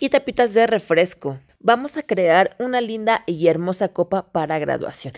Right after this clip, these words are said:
Necesitamos también un pedacito de cartón del más grueso que tengas y vamos a dibujar un círculo con ayuda de una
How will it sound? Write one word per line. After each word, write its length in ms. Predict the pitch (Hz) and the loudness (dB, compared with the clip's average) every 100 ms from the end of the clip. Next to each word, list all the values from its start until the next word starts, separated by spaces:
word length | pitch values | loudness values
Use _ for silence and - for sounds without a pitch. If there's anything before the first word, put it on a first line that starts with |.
| - - | -18 -10
Necesitamos 600 | 190 185 233 247 285 320 | -8 -4 -6 -2 -2 0
también 240 | 269 254 254 | -4 -2 -6
un 80 | 254 | -2
pedacito 500 | 247 196 202 - 208 | 0 0 -2 -4 -2
de 140 | 202 | 0
cartón 520 | - - - 208 247 - | -2 -2 2 0 0 -6
del 240 | 165 170 | -2 -2
más 280 | 180 214 190 | 0 -2 0
grueso 360 | 160 160 175 | -2 -2 -4
que 100 | - | -10
tengas 480 | 170 233 233 262 294 _ - _ | -6 -4 -2 -2 -2 _ -20 _
y 200 | 277 294 - | -2 0 2
vamos 340 | 254 262 262 | 0 0 -4
a 80 | 254 | -4
dibujar 460 | 202 175 202 202 - | -2 -4 -2 -2 -2
un 140 | 214 | -10
círculo 560 | - 247 226 226 226 233 | -6 -8 -4 -2 -2 -2
con 160 | 180 | -4
ayuda 420 | 175 175 180 202 - | -4 -4 -2 -2 -2
de 220 | 170 175 | -2 -2
una 260 | 208 226 247 | -2 -4 -4